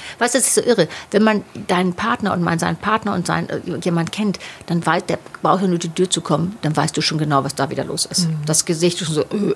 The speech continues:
Speaker 1: wo man dann, „Oh, shit, der Abend ist gelaufen.“ Das weißt du ja, das ist ja das sogenannte Mindmapping, hat ja auch
Speaker 2: Mhm.
Speaker 1: Schnarch immer erzählt. Das ist irre, du kennt, man kennt es ja.
Speaker 2: Mhm.
Speaker 1: Man weiß doch ganz genau, was los ist. Aber dann mal dagegen zu setzen und sagen, „Ah, ich mach das heute mal anders.“ So,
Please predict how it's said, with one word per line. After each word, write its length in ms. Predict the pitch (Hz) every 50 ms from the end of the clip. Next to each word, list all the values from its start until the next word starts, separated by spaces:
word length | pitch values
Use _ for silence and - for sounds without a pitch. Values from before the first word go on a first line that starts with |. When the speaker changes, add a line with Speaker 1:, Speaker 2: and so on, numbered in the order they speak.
| - -
Speaker 1:
wo 240 | 170 160 156 156 151
man 160 | 151 147 135
dann, 160 | 139 139 135 - -
„Oh, 80 | - 156 143 - -
shit, 360 | - - - - 135 131 -
der 120 | 127 127 135
Abend 180 | 143 147 143
ist 100 | 143 139
gelaufen.“ 380 | 147 139 127 127 135 - 139 - - - - - -
Das 180 | - 185 -
weißt 260 | 196 180 202 208 214 -
du 60 | 170
ja, 140 | 156 156 -
das 180 | - 170 -
ist 100 | 156 170 -
ja 80 | 180
das 60 | 165 -
sogenannte 420 | 185 180 190 180 156 151 165 160
Mindmapping, 680 | 147 147 143 160 175 170 143 139 139 - - - 143 151
hat 140 | 147 - -
ja 60 | -
auch 60 | -
Speaker 2:
Mhm. 40 | 175
Speaker 1:
Schnarch 320 | 170 170 151 143 143 -
immer 160 | - 143 135
erzählt. 320 | - - - - 147 147 - - - - - - - -
Das 200 | - 165 - -
ist 260 | 180 - - - -
irre, 280 | 294 302 294 190 127 - -
du 80 | - 202
kennt, 200 | - - 320 320
man 100 | 254 269
kennt 240 | 262 - 311 349 339
es 80 | - -
ja. 220 | - 156 - - - - _ _
Speaker 2:
Mhm. 320 | - 190 175 175 175 175 170
Speaker 1:
Man 160 | - 247 233
weiß 200 | 269 294 294 -
doch 140 | 302 - -
ganz 260 | - 302 339 349 -
genau, 200 | - 285 294 285
was 140 | 277 262 -
los 240 | 269 269 269 247 -
ist. 160 | 165 - - - - - -
Aber 200 | _ 214 214 226
dann 360 | 226 220 - 277 330 381 359 302
mal 220 | 269 247 254 277
dagegen 420 | 269 247 233 226 226 240 269 330 -
zu 140 | - - 214
setzen 260 | 185 180 185 185 208
und 60 | 202
sagen, 200 | 190 196 196 190 - _
„Ah, 120 | _ 254 262
ich 100 | 240 185
mach 120 | - 220 214
das 160 | - 220 -
heute 180 | - 196 190 196
mal 60 | -
anders.“ 340 | - 226 208 160 160 - _ _
So, 200 | _ - 220 170